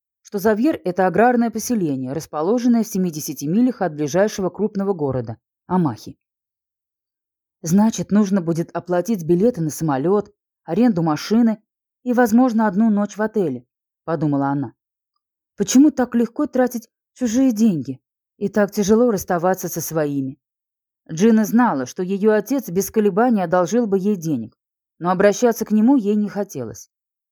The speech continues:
Она собиралась потратить какое-то время на изучение биографии Мэриан Кэллоу, и ей была противна сама мысль о том, чтобы занять денег у отца — и пустить их на изучение подноготной его подруги.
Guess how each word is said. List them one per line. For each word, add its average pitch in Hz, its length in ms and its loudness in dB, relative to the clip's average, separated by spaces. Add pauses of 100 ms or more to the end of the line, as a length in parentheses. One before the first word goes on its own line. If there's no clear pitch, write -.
(340)
Она 185 200 4
собиралась 196 500 2
потратить 190 540 -2
какое-то 185 440 -4
время 175 360 0
на 156 140 -2
изучение 220 520 2
биографии 190 540 2
Мэриан 214 420 0
Кэллоу, 143 560 -2 (400)
и - 80 -8
ей 233 260 2
была 175 280 2
противна 185 480 0
сама 170 320 -2
мысль 180 320 -2
о 151 80 2
том, 220 240 0
чтобы 170 300 -6
занять 170 360 0
денег 160 340 -2
у 165 40 4
отца — 202 420 0 (320)
и 240 80 -4
пустить 247 460 -2
их 311 160 0
на 180 140 2
изучение 175 520 0
подноготной 165 600 0
его 147 260 0
подруги. 135 540 -4